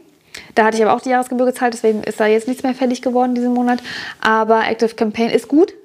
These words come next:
sehr, sehr gut, sehr umfassend und vor allem, äh, hat's momentan nicht so gute Klickraten. Also ich gucke mir mal an, wie viel die Öffnungsraten und sowas sind und irgendwas stimmt da grad nicht. Ich glaub, das ist sehr oft als Spam oder so markiert worden, weil die Klickraten wirklich grad nicht gut sind.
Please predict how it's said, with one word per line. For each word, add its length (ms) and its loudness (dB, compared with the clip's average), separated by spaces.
sehr, 180 0
sehr 120 0
gut, 280 -4
sehr 320 2
umfassend 540 -2
und 300 4
vor 220 -4
allem, 420 0
äh, 160 0
hat's 220 -4
momentan 320 -2
nicht 100 -2
so 80 -2
gute 380 2
Klickraten. 520 -4
Also 120 -4
ich 100 -8
gucke 180 -6
mir 60 -2
mal 100 -2
an, 100 0
wie 80 0
viel 100 -10
die 80 4
Öffnungsraten 580 -2
und 60 -4
sowas 240 0
sind 180 0
und 180 -6
irgendwas 280 -2
stimmt 220 -2
da 40 2
grad 280 -4
nicht. 160 -2
Ich 20 -16
glaub, 180 -4
das 140 -6
ist 100 -10
sehr 240 2
oft 180 -4
als 240 -4
Spam 280 0
oder 160 0
so 100 -6
markiert 380 -4
worden, 200 0
weil 140 0
die 80 -6
Klickraten 540 -8
wirklich 260 -6
grad 220 -4
nicht 160 -8
gut 140 -2
sind. 180 0